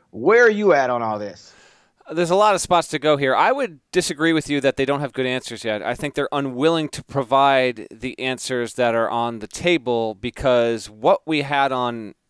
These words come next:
Speaker 2: Wednesday, uh, at the end of April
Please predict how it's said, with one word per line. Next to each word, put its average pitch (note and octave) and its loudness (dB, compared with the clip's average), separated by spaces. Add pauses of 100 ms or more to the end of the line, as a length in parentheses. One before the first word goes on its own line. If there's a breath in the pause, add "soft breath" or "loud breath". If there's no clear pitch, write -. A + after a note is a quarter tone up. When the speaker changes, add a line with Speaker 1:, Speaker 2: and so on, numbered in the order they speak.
Speaker 2:
Wednesday, A2 -4 (120)
uh, G#2 -10
at A2+ -8
the B2 -10
end D3+ -2
of B2+ -2
April A#2 0